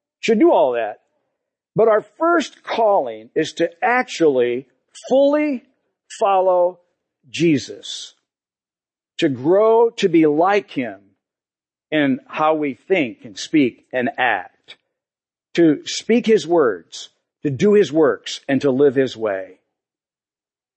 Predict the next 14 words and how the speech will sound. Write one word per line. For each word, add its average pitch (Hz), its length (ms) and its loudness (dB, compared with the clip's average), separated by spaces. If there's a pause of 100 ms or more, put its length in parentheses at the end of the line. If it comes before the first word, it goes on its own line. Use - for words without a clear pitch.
(180)
to 143 80 2
love 175 280 2
God, 117 420 -2 (260)
to 156 100 2
love 165 240 2
others, 120 500 -2 (360)
to 165 120 4
extend 202 500 0
his 214 200 0
kingdom 117 580 -4 (180)
and 120 160 -4
change 123 480 -4
the 120 100 -4
world. 101 440 -8